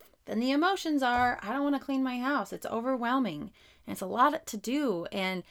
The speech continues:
"Ah, but if I don't clean my house, I'm gonna, it's gonna be a mess. And of course someone's gonna come over and then I'm gonna be embarrassed," and da, da, da, da, da." And you might guilt shame yourself into actions that lead to a clean house result, but then you feel bad about that. And guess what happens?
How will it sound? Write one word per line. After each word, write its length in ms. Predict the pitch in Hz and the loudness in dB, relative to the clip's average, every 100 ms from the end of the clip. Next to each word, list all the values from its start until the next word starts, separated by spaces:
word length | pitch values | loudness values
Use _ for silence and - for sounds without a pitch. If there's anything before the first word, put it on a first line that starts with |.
| - - _ _ - | -20 -20 _ _ -6
"Ah, 260 | 233 214 | -2 -2
but 120 | 214 214 | -4 -6
if 120 | 214 | -4
I 80 | 202 | -2
don't 280 | 254 277 | 2 0
clean 160 | 262 269 | 0 -2
my 100 | 233 | 0
house, 320 | 208 208 196 | 0 -2 -2
I'm 140 | 220 202 | -4 -4
gonna, 320 | 202 190 185 - - _ | -4 -6 -10 -18 -20 _
it's 100 | - | -12
gonna 180 | - 233 | -6 -4
be 360 | 220 208 202 202 | -2 -2 -2 -4
a 100 | 208 | 0
mess. 440 | 220 262 262 247 | 2 4 2 0
And 100 | 220 | -8
of 80 | 220 | -6
course 300 | - 285 - | -4 -4 -2
someone's 320 | 262 247 240 | -4 -4 -6
gonna 120 | 226 | -6
come 220 | 220 226 | -6 -4
over 400 | 214 233 254 254 | -2 -2 -2 -4
and 160 | 247 208 | -2 -4
then 60 | 202 | -4
I'm 80 | |
gonna 120 | 214 202 | -4 -4
be 140 | 196 | -6
embarrassed," 720 | 190 - 294 285 277 277 - | -6 0 2 4 2 -2 -4
and 100 | 180 - - - - | -8 -8 -20 -20 -2
da, 140 | 302 | 0
da, 80 | 302 | 2
da, 100 | 254 | 0
da, 100 | 214 | 0
da." 340 | 220 277 277 269 - _ | 2 4 2 0 -14 _
And 100 | 226 | 0
you 80 | 269 | 2
might 280 | 262 208 170 | 2 0 0
guilt 280 | 196 320 - | 0 0 -2
shame 320 | - 339 294 | 0 2 2
yourself 420 | 240 220 202 196 | 2 2 2 2
into 640 | 208 196 220 190 185 180 - _ _ | -6 -6 -6 -6 -6 -10 -14 _ _
actions 720 | 190 185 - 202 180 180 - - | -12 -10 -8 -8 -8 -10 -14 -14
that 140 | - | -12
lead 220 | - 180 - | -8 -10 -8
to 100 | 196 | -10
a 60 | |
clean 240 | - 185 180 | -10 -10 -8
house 260 | 170 175 | -8 -8
result, 380 | 190 180 180 208 | -10 -6 -8 -8
but 180 | 220 220 | -12 -6
then 180 | 233 247 | -4 -2
you 120 | 247 | -4
feel 200 | 226 254 | -4 -4
bad 180 | 269 262 | 2 2
about 220 | 262 262 | 2 2
that. 180 | 320 - | 0 0
And 140 | 190 | -8
guess 160 | 240 - | -10 -10
what 100 | 277 | -10
happens? 320 | 320 277 | -8 -10